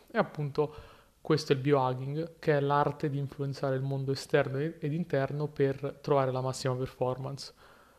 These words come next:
Tuttavia mi occupo anche di, eh,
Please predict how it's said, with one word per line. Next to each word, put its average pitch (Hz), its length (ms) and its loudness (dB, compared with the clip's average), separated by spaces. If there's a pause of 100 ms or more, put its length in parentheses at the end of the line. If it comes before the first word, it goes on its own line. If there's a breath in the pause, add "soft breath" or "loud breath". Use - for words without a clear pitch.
(200 soft breath)
Tuttavia 190 760 0
mi 151 180 2
occupo 143 320 4
anche 147 300 0
di, 143 420 -4
eh, 143 560 -6